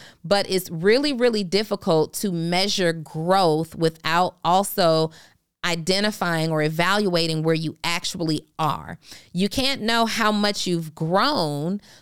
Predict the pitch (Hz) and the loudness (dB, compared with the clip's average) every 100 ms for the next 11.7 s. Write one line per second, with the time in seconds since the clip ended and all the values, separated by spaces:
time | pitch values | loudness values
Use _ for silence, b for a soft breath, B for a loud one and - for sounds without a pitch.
0 | B 202 208 220 196 190 185 190 185 185 | B -2 2 2 2 0 2 2 4 0
1 | 190 196 262 185 143 b b _ _ _ | 0 2 2 0 -6 b b _ _ _
2 | _ _ 175 233 285 262 247 247 226 202 | _ _ 0 2 2 2 0 0 0 -2
3 | 185 165 185 202 - 202 185 151 139 175 | -2 0 0 0 -4 -2 2 2 2 0
4 | - - 185 185 180 185 175 185 220 233 | -4 -4 0 2 0 -2 -2 2 2 2
5 | 208 196 175 - 175 165 160 160 - 160 | 0 0 -2 -2 -2 0 0 0 -4 -4
6 | 156 147 135 90 76 - - _ _ _ | -4 -4 -6 -6 -12 -14 -18 _ _ _
7 | _ _ _ _ _ _ _ - 165 165 | _ _ _ _ _ _ _ -4 0 0
8 | 170 190 202 196 220 226 247 240 247 240 | 0 -2 0 2 2 2 0 2 2 0
9 | - - 175 180 151 190 208 170 180 185 | -8 -2 0 0 0 -2 -2 -4 -2 -2
10 | - - 214 - - 170 123 80 - B | -4 -4 -4 -4 -4 -2 -2 -6 -10 B
11 | B B - 180 165 220 | B B 0 4 4 2